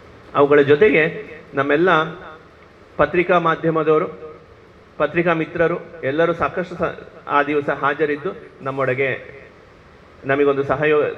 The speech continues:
ತೋರಿಸ್ಬೇಕು ಅಂತೇಳಿ ನಮ್ಮ ಎಲ್ಲರ ಪರವಾಗಿ ನಾವು ಕೇಳಿಕೊಳ್ತೇವೆ ಅಷ್ಟೇ. ಹೌದು. ಮತ್ತೆ ಯನಪೋಯ ವಿಶ್ವವಿದ್ಯಾಲಯ ನಮಗೆ ಗೊತ್ತಿರೋ ಹಾಗೆ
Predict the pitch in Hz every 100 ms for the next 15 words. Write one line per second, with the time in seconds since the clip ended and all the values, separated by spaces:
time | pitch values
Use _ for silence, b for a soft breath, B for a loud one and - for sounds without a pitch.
0 | 120 151 156 156 147 143 139 139 160 139
1 | - 131 131 127 120 117 113 117 180 120
2 | - 98 87 - - - - - - -
3 | - - - - - - - - - -
4 | - - - - - - - - - 135
5 | - - - - B B B B - -
6 | - - - - - 160 165 170 151 -
7 | 175 156 165 - - - - - - -
8 | - 147 165 175 175 160 160 165 160 156
9 | 156 147 147 143 156 147 143 147